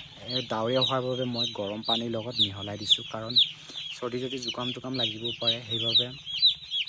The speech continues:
মই কুহুমীয়া গৰম পানী কৰি, মানে, অ আৰ এছটো তাৰ লগত মিক্স কৰি দিছোঁ। জাষ্ট খাব পৰাকৈ হালকা গৰম কৰিলেও হ'ব। আৰু আজি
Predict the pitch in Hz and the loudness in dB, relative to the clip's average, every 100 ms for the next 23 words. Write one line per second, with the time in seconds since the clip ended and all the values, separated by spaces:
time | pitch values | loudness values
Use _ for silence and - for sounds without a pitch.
0 | - - - - - - - - - 120 | 4 4 0 -4 -4 2 4 4 2 2
1 | 117 123 - - - - - - - - | 4 4 4 4 0 2 2 2 -6 0
2 | - 123 123 123 127 - 127 117 117 117 | 2 2 2 -2 4 4 2 -2 4 4
3 | 120 123 - 120 127 165 - - - 113 | 4 -2 0 2 2 0 -8 2 2 2
4 | 110 101 - - - - - 123 117 117 | -2 -2 -4 -6 -4 -4 -2 0 0 0
5 | - 120 113 117 117 113 98 - 117 113 | -2 0 2 2 0 0 2 2 2 2
6 | - - - - - - - - - 151 | 0 0 2 2 2 0 0 0 0 4
7 | 151 - 135 131 135 139 139 139 135 135 | 4 4 0 2 4 4 2 0 -2 -2
8 | - - - - 143 131 - 135 123 123 | -2 -2 -2 0 0 2 2 2 2 2
9 | 131 131 131 131 120 - - - - - | 2 2 0 2 4 4 2 -8 -4 2
10 | - - - 113 113 113 127 | 2 2 -6 0 4 4 4